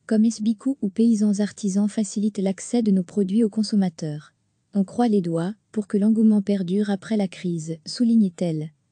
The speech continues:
C L A I R E astérisque est fille d'agriculteur, elle vit aujourd'hui à Bruxelles, mais est retournée dans la ferme familiale pendant ce confinement. Sur place, c'est sa mère et son petit frère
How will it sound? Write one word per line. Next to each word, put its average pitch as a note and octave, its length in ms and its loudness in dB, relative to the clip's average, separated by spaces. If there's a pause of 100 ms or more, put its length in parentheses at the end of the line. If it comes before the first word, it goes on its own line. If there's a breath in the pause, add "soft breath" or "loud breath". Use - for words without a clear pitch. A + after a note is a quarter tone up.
(220)
C - 320 -2
L G#3 320 0
A A3 220 -2
I A#3 240 0
R G3 300 -2
E A#3+ 100 4
astérisque G#3 800 -2
est F#3 100 0
fille B3 300 -2
d'agriculteur, G3+ 880 -2 (140)
elle G3+ 160 2
vit A#3 180 2
aujourd'hui A3 500 2
à F#3 100 0
Bruxelles, F#3+ 680 -4 (180)
mais G3+ 180 2
est G#3 40 0
retournée A#3 480 2
dans G#3+ 100 2
la F#3 120 0
ferme F#3 360 -2
familiale F#3+ 640 2
pendant G#3+ 300 0
ce G#3+ 120 -6
confinement. F#3 560 -2 (440)
Sur - 280 -6
place, - 540 -6 (160)
c'est - 160 -6
sa G3+ 200 -2
mère G3 260 0
et G3 80 0
son F#3 180 0
petit G3 280 -4
frère F3+ 540 -6